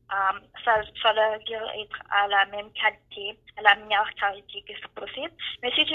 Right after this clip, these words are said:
décides de consommer aujourd'hui, c'est, ça va peut-être, c'est,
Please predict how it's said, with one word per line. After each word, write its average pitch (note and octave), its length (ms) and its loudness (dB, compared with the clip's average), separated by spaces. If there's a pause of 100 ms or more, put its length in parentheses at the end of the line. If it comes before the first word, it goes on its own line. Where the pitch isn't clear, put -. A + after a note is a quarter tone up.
décides C#4 340 0
de D#4+ 140 2
consommer A#3 500 2 (720)
aujourd'hui, A3 720 4 (280)
c'est, - 280 4 (160)
ça B3 100 10
va A3+ 120 6
peut-être, - 420 -2 (340)
c'est, A3+ 240 2